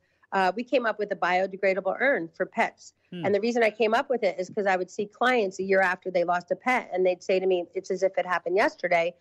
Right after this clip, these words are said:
Speaker 1: I can't get past it." And I was like, "Well, what if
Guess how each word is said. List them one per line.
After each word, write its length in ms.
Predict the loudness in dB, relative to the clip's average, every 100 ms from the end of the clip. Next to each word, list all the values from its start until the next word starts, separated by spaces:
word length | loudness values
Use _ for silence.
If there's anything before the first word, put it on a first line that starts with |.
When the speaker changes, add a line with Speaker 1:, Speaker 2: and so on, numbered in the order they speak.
| _ -6
Speaker 1:
I 80 | -6
can't 340 | 0 0 0
get 160 | -2 -4
past 480 | -2 0 0 -4 -8
it." 140 | -6
And 240 | -2 -2 -2 _ _ -2
I 80 | -2
was 100 | 0
like, 140 | 0
"Well, 120 | 0
what 140 | 0
if 100 | 0